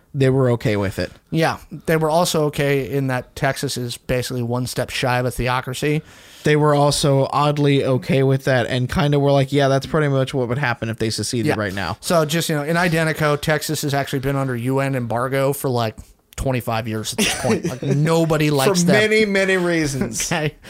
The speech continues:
Speaker 2: They've been at war with Mexico for no particular reason for
Speaker 1: They've been
Speaker 2: about
Speaker 1: at war
Speaker 2: thirty
Speaker 1: part
Speaker 2: years.
Speaker 1: of, for part of America for,
Speaker 2: <laughs>
Speaker 1: for no reason, too.
Speaker 2: Yeah. So, um, yeah, the Texans are a little
Speaker 1: Yeah.
Speaker 2: They're Texan.
Speaker 1: They're Texans.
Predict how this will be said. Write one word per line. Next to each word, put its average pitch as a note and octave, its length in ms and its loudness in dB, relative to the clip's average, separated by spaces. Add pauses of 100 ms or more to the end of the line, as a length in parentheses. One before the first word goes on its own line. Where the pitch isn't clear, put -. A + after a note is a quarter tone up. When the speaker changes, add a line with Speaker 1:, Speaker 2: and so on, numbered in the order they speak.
(240)
Speaker 2:
They've E3 140 -2
been E3+ 140 0
at D#3 120 0
war E3 340 2
with E3+ 180 0
Mexico D#3+ 560 0
for E3+ 160 -2
no D3+ 160 4
particular D3 480 0
reason D3 380 0
for D#3+ 120 0
Speaker 1:
They've C#3+ 140 4
been F#3 40 4
Speaker 2:
about D3 100 2
Speaker 1:
at C3+ 60 2
war E3 180 6
Speaker 2:
thirty F#3 160 2
Speaker 1:
part E3 180 6
Speaker 2:
years. - 280 4
Speaker 1:
of, - 40 -10
for D#3+ 140 2
part E3 260 4
of D#3 80 4
America D3 680 2
for, C3 300 2
Speaker 2:
<laughs> C3 120 -10
Speaker 1:
for C#3+ 180 2
no C3 160 4
reason, C3+ 400 4
too. D#3 360 2 (340)
Speaker 2:
Yeah. D#3 160 -2 (220)
So, C3+ 320 -4 (580)
um, C3+ 360 -2 (280)
yeah, C#3 140 -4
the D#3 120 -10
Texans F3+ 400 0
are D#3 80 2
a D3+ 40 2
little D3 220 0 (340)
Speaker 1:
Yeah. G2+ 200 -2 (280)
Speaker 2:
They're F#3 100 2
Texan. D3+ 420 -2 (160)
Speaker 1:
They're A#3 120 2
Texans. F3+ 500 -2